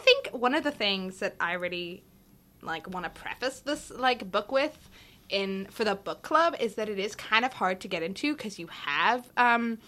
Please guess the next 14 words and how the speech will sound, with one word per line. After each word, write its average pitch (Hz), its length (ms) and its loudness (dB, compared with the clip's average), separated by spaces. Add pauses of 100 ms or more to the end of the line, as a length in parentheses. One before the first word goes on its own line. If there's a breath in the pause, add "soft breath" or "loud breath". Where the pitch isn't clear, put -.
(180 soft breath)
like, 220 340 2
Breck 185 520 0 (220)
seeing 277 640 -4 (200)
herself 320 520 0
and, 214 160 -2
like, 202 220 -2
talking 196 420 -6
about 233 320 0
how 208 200 -4
she's, 202 300 -6
like, 190 140 -2
this, 196 180 -4
like, 180 220 -6
polyvocal 208 1000 2